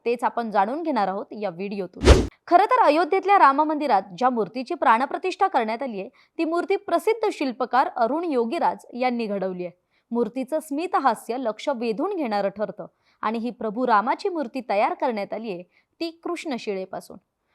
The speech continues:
आता कृष्णशिळा म्हणजे तो दगड नेमका कसा सापडला, तर कृष्णशिळा नावाचा दगड हा कर्नाटकातल्या म्हैसूरमध्ये सापडतो.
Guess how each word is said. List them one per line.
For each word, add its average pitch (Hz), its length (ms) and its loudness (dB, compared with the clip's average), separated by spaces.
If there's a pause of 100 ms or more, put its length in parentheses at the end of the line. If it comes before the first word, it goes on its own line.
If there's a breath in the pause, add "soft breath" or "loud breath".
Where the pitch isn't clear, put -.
आता 381 180 2
कृष्णशिळा 349 880 2
म्हणजे 214 280 -4
तो 302 80 -2
दगड 240 320 4 (100)
नेमका 285 300 -2
कसा 277 300 0
सापडला, 196 460 -6 (260)
तर 381 100 4
कृष्णशिळा 381 760 2
नावाचा 254 420 2
दगड 214 420 0
हा 233 120 0
कर्नाटकातल्या 226 800 -2
म्हैसूरमध्ये 247 600 -4
सापडतो. 180 540 -8